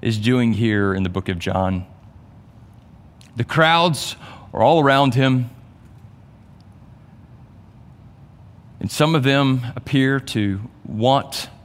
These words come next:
what he's saying. They want to follow him. And yet he begins to speak.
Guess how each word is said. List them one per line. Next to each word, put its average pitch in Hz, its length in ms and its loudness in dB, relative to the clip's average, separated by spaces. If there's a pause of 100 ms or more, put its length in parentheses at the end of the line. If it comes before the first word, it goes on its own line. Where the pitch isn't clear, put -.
(680)
what 117 160 -2
he's 127 160 2
saying. 127 480 -2 (520)
They - 80 -4
want 120 140 0
to - 60 -12
follow 135 280 2
him. 139 440 2 (1300)
And 120 160 0
yet 127 160 -2
he 139 260 2
begins 120 360 0
to 104 100 -6
speak. - 840 -4